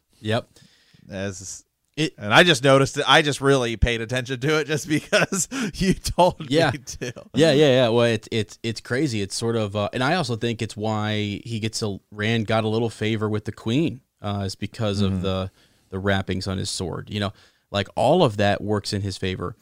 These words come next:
Speaker 1: Um, and then, you know, I just mentioned the, the rats and the mice again. This is one of the first things that Moraine notices is, you know, you have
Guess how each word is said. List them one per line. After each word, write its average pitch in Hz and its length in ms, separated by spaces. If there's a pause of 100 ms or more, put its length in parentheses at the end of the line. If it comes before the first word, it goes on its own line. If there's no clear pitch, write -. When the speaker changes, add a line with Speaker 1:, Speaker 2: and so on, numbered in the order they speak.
(380)
Speaker 1:
Um, 123 200
and 135 120
then, 139 60
you 131 120
know, 127 60
I 117 80
just 131 160
mentioned 117 440
the, 107 180
the 104 120
rats 110 280
and 107 80
the 101 60
mice 107 260
again. 104 400
This 117 100
is 117 160
one 127 100
of 117 60
the 110 60
first 117 200
things 113 180
that 101 80
Moraine 110 500
notices 101 540
is, 101 340
you 101 100
know, 95 220
you 101 180
have 98 340